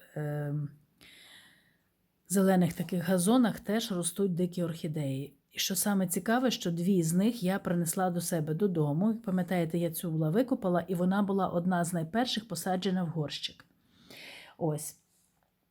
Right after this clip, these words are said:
Пам'ятаєте, я вам показувала ще, що вона була обломана. Тобто я принесла, коли я викопувала, я зачепила просто гострим кінчиком,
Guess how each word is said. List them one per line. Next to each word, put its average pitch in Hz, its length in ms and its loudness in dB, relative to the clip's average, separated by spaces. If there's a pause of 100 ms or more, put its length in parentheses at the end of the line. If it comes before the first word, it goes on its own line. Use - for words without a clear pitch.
(180)
Пам'ятаєте, 208 540 4
я 190 140 2
вам 185 140 2
показувала 185 600 0
ще, 226 300 -2
що 247 240 -2
вона 185 200 4
була 190 220 2
обломана. 170 760 2
Тобто 165 420 -2 (340)
я 202 140 2
принесла, 185 640 2 (180)
коли 190 200 2
я 185 140 4
викопувала, 185 600 2
я 180 140 4
зачепила 175 560 -2
просто 170 300 -2
гострим 170 420 0
кінчиком, 165 640 -2